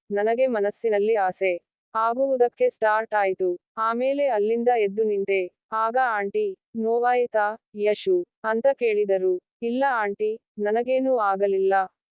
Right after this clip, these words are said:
ನಿಮಗೇನಾದರೂ ನೋವಾಯ್ತಾ?" ಅಂತ ಕೇಳಿದೆ. "ನಾನು ನಿನ್ನ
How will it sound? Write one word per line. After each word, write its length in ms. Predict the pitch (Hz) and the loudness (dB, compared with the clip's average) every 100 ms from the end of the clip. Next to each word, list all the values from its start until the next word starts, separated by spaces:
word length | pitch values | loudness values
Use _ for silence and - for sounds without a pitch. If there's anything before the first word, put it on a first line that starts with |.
| 226 | -6
ನಿಮಗೇನಾದರೂ 960 | 226 247 262 277 262 220 220 226 240 | -4 -2 -2 -2 -2 0 0 2 2
ನೋವಾಯ್ತಾ?" 760 | 226 202 196 196 190 196 180 180 _ | 0 0 0 0 0 -2 -2 -4 _
ಅಂತ 240 | 220 226 269 | -4 0 0
ಕೇಳಿದೆ. 580 | 277 233 196 196 196 185 - _ | 0 0 0 0 0 -2 -8 _
"ನಾನು 360 | 220 220 247 277 | -4 -2 0 -2
ನಿನ್ನ 300 | 233 196 | -2 -2